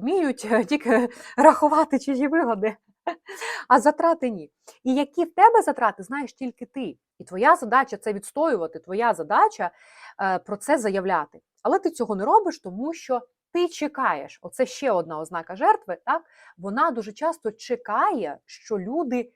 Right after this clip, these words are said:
побачать, здогадаються, да, і якось подякують. І т-, а вони, звісно, цього не роблять, тому що, а навіщо ти так це зробиш? Да? Тому, а, незадоволення, відсутність подяки, да? І потім,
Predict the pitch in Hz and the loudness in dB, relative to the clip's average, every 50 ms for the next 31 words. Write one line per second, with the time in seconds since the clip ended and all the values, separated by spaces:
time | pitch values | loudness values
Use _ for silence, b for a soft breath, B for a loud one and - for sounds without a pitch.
0 | _ _ _ _ _ _ _ - 190 165 156 190 220 285 339 339 - - 165 151 | _ _ _ _ _ _ _ -12 -10 -6 0 2 2 4 2 0 -2 -6 -14 -16
1 | - _ - 175 151 165 226 233 202 160 175 156 - 160 165 208 277 320 277 208 | -16 _ -20 -18 -4 -2 0 0 0 -2 -8 -12 -8 -6 -4 -4 -2 -4 -4 -6
2 | 185 - - 165 165 226 226 _ 226 226 202 226 202 214 - - - _ _ 185 | -8 -12 -16 -14 -12 -12 -12 _ -10 -8 -6 -6 -8 -8 -12 -20 -20 _ _ -14
3 | 170 170 156 143 - _ 151 143 - _ _ _ - 269 262 - - 262 254 254 | -10 -8 -8 -8 -8 _ -16 -18 -18 _ _ _ -18 -14 -6 4 8 8 8 8
4 | 294 320 349 381 392 381 349 311 254 233 - 208 190 190 220 294 - - 202 185 | 6 2 -4 -2 -2 -2 -2 -4 -6 -6 -8 -10 -10 -8 -8 -8 -8 -10 -12 -12
5 | - 208 190 214 220 262 - 440 440 427 277 240 240 - 214 226 254 294 277 - | -12 -12 -10 -10 -8 -2 0 0 0 0 0 -4 -4 -6 -10 -12 -12 -12 -14 -8
6 | - 240 214 214 b b b b b - 185 185 190 208 285 196 - - 180 165 | -6 -6 -6 -6 b b b b b -8 -6 -4 -2 -2 -4 -4 -4 -8 -10 -10
7 | - 175 160 - 156 - - - 156 143 151 151 147 - _ _ _ _ _ - | -10 -10 -10 -8 -10 -10 -12 -16 -18 -16 -16 -18 -18 -20 _ _ _ _ _ -2
8 | 262 320 392 - b b b b b b _ - 262 233 208 185 165 - _ _ | -2 -2 -2 -4 b b b b b b _ -4 -4 -2 -2 -4 -6 -10 _ _
9 | _ _ _ - 196 185 185 180 180 180 180 180 190 208 202 208 226 202 240 226 | _ _ _ -2 0 2 4 4 4 4 4 2 0 -2 -2 -2 -2 -2 -4 -2
10 | 226 330 392 381 330 262 233 214 214 220 - - 240 214 202 196 190 - _ 214 | 0 0 0 0 -2 -4 -4 -6 -8 -10 -10 -12 -12 -12 -12 -14 -16 -14 _ -12
11 | 208 196 269 320 392 403 392 - 262 262 262 _ _ - 240 302 370 415 - _ | -4 0 2 2 2 0 -2 -6 -10 -12 -12 _ _ 0 2 2 2 0 -4 _
12 | _ _ _ _ _ - 240 233 - _ - 302 320 403 466 466 - - 180 151 | _ _ _ _ _ -4 -4 -4 -4 _ -2 4 4 4 4 4 0 -6 -10 -10
13 | 147 143 | -10 -16